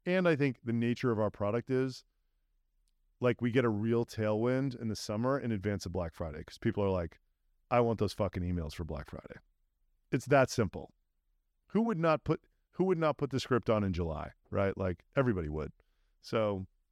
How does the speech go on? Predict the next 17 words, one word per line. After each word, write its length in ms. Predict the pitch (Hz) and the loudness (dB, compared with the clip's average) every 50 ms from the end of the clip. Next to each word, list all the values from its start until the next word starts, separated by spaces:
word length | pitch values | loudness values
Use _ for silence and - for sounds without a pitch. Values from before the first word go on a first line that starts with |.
| _ _ _ _ _ _ _ _ _ _ _ _ _ _ _ _ _ _ _ - | _ _ _ _ _ _ _ _ _ _ _ _ _ _ _ _ _ _ _ -2
uh, 380 | 117 117 117 117 117 113 113 - | 0 2 2 2 2 2 0 0
I 80 | 135 | 0
think 160 | 120 131 127 | 2 2 2
it'll, 260 | 117 101 98 85 - - _ _ - | 2 2 0 0 -4 -8 _ _ -4
I 80 | 110 | -2
think 160 | 110 101 104 95 | 0 0 0 0
it'll, 320 | 95 87 82 80 80 90 - _ _ _ _ _ _ _ _ _ _ | 0 -2 -4 -6 -8 -10 -14 _ _ _ _ _ _ _ _ _ _
I'm 140 | - 139 147 | 2 4 4
anticipating 640 | 143 135 - 139 123 113 117 98 113 107 104 104 101 | 4 2 2 0 -2 0 0 0 2 2 2 0 -2
a, 100 | 101 101 - | -4 -4 -4
a, 340 | - 107 101 95 95 92 95 - _ _ _ - | -4 -2 -2 -2 -2 -4 -6 -10 _ _ _ -8
a 100 | 104 98 | -8 -6
big 300 | 85 - 101 95 85 - | -4 -2 -2 -4 -4 -4
push 240 | - 98 87 - - | -8 -8 -8 -8 -8
in 100 | 82 76 | -12 -12
the 80 | 80 | -12
summer. 360 | - - - - - - - | -14 -16 -14 -12 -12 -14 -14